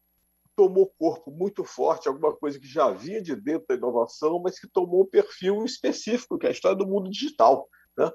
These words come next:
A transformação digital passou a uma coisa muito forte, não só pela tecnologia, tá? Porque ele já influencia a tecnologia,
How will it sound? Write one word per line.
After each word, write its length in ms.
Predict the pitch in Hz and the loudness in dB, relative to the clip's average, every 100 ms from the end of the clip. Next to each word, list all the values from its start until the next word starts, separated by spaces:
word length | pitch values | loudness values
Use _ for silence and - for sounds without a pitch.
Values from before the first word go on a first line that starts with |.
| - _ _ | -8 _ _
A 120 | - - | 0 4
transformação 680 | 180 185 202 185 170 190 | 6 6 4 4 2 2
digital 400 | 185 - 185 196 | -2 -2 2 4
passou 300 | 190 196 - | 4 2 2
a 40 | 180 | 2
uma 60 | |
coisa 240 | - 180 190 | 2 4 4
muito 540 | 151 151 185 208 147 | 2 4 4 4 -4
forte, 500 | - - - - - - | -10 -8 -8 -8 -14 2
não 220 | 202 269 | 2 2
só 360 | - - 190 202 | -4 2 4 4
pela 240 | 208 208 | 4 2
tecnologia, 1000 | 220 220 208 247 247 - 131 127 - - | 0 -2 -2 0 -2 -4 -4 -4 -4 -8
tá? 180 | - 120 - _ _ _ | -8 -8 -10 _ _ _
Porque 200 | 104 - | -14 -4
ele 120 | 123 110 | -4 0
já 200 | 127 139 | 0 0
influencia 580 | 139 135 117 - 139 | -2 -2 -2 -2 -6
a 40 | 143 | -4
tecnologia, 640 | 160 - 135 113 131 160 | -8 -4 -2 -2 -2 -2